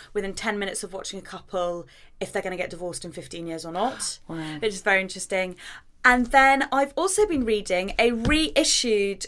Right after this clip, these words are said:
Speaker 1: copy of the Vagina Monologues,
Speaker 2: Never
Speaker 1: because
Speaker 2: read
Speaker 1: it's
Speaker 2: that.
Speaker 1: the twentieth. I mean, I, what we're both realising is we're incredibly poorly read in the grand scheme
Speaker 2: No,
Speaker 1: of
Speaker 2: we are. We are.
Speaker 1: things.
Speaker 2: They're huge. Well, I
Speaker 1: Huge
Speaker 2: am.
Speaker 1: gaps for
Speaker 2: Huge
Speaker 1: me.
Speaker 2: gaps,
Speaker 1: Yeah, I'm
Speaker 2: yeah.
Speaker 1: just going back to it now, actually. For example, when I watched The Gorgeous Little Women,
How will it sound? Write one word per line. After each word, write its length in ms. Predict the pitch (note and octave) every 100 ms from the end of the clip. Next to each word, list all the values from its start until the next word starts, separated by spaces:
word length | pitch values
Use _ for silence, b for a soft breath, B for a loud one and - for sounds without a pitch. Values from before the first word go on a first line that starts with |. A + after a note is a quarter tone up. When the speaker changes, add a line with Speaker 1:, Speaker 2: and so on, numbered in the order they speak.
| -
Speaker 1:
copy 400 | - A#3 - A3+
of 180 | G#3 G3
the 100 | G#3
Vagina 360 | G#3 A3 G#3
Monologues, 640 | F#3 D#3+ C#3+ C#3+ A#3 - -
Speaker 2:
Never 260 | C#4 D#4+
Speaker 1:
because 40 | E4
Speaker 2:
read 80 | E4+
Speaker 1:
it's 80 | E4+
Speaker 2:
that. 360 | F#4+ A4+ D#4+ -
Speaker 1:
the 80 | -
twentieth. 800 | - - E4+ E4 E4+ D#4 D4+ D4+ A#3+
I 100 | B3
mean, 100 | C4
I, 100 | B3 -
what 280 | A3+ D#4
we're 140 | A#3+ A#3+
both 380 | - B3 A3 G#3+
realising 440 | A3 F#3 D#3+ E3+
is 140 | F3+
we're 140 | F#3 F#3
incredibly 760 | F#3+ - - - D4+ F#3+ F3+
poorly 300 | F3+ G3 F#3+
read 180 | G3+ G#3
in 80 | D#3+
the 80 | D#3+
grand 220 | F3+ A3
scheme 360 | - - G4+
Speaker 2:
No, 160 | G#3+ G#3+
Speaker 1:
of 40 |
Speaker 2:
we 140 | F#3 F#3+
are. 260 | G3 F3+ F3
We 80 | F#3
are. 80 |
Speaker 1:
things. 20 | F#3
Speaker 2:
They're 120 | F#3
huge. 640 | - - D4 C#4+ G#3 -
Well, 160 | G#3 -
I 200 | F#3+ F#3
Speaker 1:
Huge 180 | D#3+ D#3+
Speaker 2:
am. 60 |
Speaker 1:
gaps 340 | B3 A3 - -
for 60 | A#3
Speaker 2:
Huge 60 |
Speaker 1:
me. 220 | A3+ G3 F#3
Speaker 2:
gaps, 80 |
Speaker 1:
Yeah, 160 | B3 A3+
I'm 140 | A#3+ B3
Speaker 2:
yeah. 60 |
Speaker 1:
just 220 | D4 -
going 200 | C4+ A#3+
back 180 | A3+ -
to 120 | - G#3
it 80 |
now, 220 | A3+ A3 A#3+
actually. 280 | B3 -
For 140 | F#3+ G3+
example, 400 | G3 G3+ F#3+ G3+
when 100 | G3
I 80 | G3
watched 420 | F#3+ - - -
The 60 | G#3
Gorgeous 540 | - A3 G#3+ G3+ -
Little 220 | F3+ F#3+
Women, 480 | F#3+ G3 D#3+ G3 C4